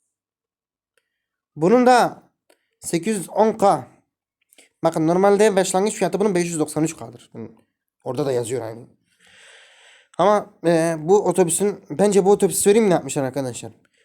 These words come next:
Önceden yedi yüz altı yüz K'lık bir fiyat koymuşlar buna, tamam mı?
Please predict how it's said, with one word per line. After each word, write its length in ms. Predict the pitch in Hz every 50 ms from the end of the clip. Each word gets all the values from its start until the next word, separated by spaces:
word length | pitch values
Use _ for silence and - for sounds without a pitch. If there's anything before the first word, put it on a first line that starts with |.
| _ _ -
Önceden 400 | 180 214 233 180 196 170 185 180
yedi 220 | 160 151 165 160
yüz 160 | 208 214 175
altı 320 | - 170 175 170 170 - 196
yüz 100 | 190 -
K'lık 300 | - 160 160 180 170 -
bir 60 | 170
fiyat 280 | - - 180 202 202 -
koymuşlar 380 | 175 160 151 151 - 160 139
buna, 200 | 135 147 170 190
tamam 260 | 185 160 185 190 151
mı? 100 | 120 110